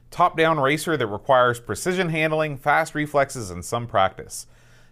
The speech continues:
The fact that the computer-controlled cars can screw up a bit makes it a bit less frustrating than its peers."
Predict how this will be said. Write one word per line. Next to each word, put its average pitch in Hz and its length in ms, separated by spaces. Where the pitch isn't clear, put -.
The - 80
fact 120 320
that 120 60
the 107 120
computer-controlled 147 800
cars 135 340
can 104 140
screw 190 280
up 175 120
a 117 40
bit 117 260
makes 117 260
it 101 80
a 92 40
bit 131 240
less 135 200
frustrating 98 580
than 85 120
its 85 120
peers." - 520